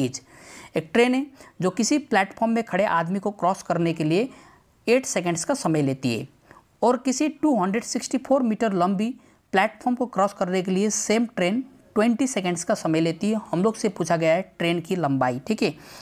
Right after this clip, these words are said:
एक ट्रेन है, पता नहीं हम लोग को ट्रेन की लंबाई क्या है, तो मैंने मान लिया कि ये ट्रेन एक्स मीटर लंबी है।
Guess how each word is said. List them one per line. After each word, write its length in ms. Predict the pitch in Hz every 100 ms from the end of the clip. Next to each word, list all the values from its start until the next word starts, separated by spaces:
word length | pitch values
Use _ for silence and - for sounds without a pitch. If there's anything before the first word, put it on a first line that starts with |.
| - -
एक 140 | 165 -
ट्रेन 200 | 233 247
है, 80 | 277
पता 280 | - 196 214
नहीं 120 | 254
हम 100 | 240
लोग 100 | 208
को 100 | 214
ट्रेन 260 | 214 175 170
की 80 | 185
लंबाई 340 | 180 180 190
क्या 180 | 185 202
है, 60 |
तो 120 | 240 214
मैंने 220 | 180 208
मान 240 | 160 151
लिया 140 | 160 190
कि 160 | 190
ये 60 | 208
ट्रेन 360 | 190 180 185 262 - - -
एक्स 240 | 196 -
मीटर 240 | 170 160
लंबी 300 | 147 131 117
है। 80 | 117